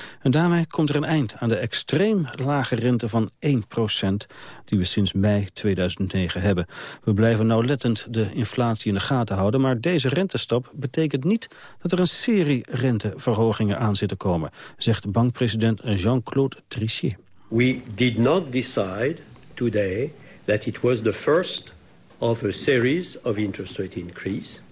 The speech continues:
Speaker 2: and we will continue to do in the future what we have done in the past, namely to take the appropriate decision, again, to deliver price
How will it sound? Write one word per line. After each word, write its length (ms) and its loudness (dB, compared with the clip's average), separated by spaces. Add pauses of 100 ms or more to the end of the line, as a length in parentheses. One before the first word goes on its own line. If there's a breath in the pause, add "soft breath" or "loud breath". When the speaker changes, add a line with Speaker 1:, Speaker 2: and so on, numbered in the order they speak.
(100)
Speaker 2:
and 220 0
we 140 4
will 200 2
continue 800 -2
to 200 -2
do 220 2
in 200 -2
the 100 -2
future 640 -2
what 300 -2
we 140 -4
have 240 -4
done 220 2
in 100 0
the 80 -4
past, 440 -10
namely 340 0
to 160 -8
take 300 -8 (480 loud breath)
the 120 4
appropriate 480 0
decision, 640 -4
again, 300 -4
to 140 -6
deliver 420 -2
price 440 -2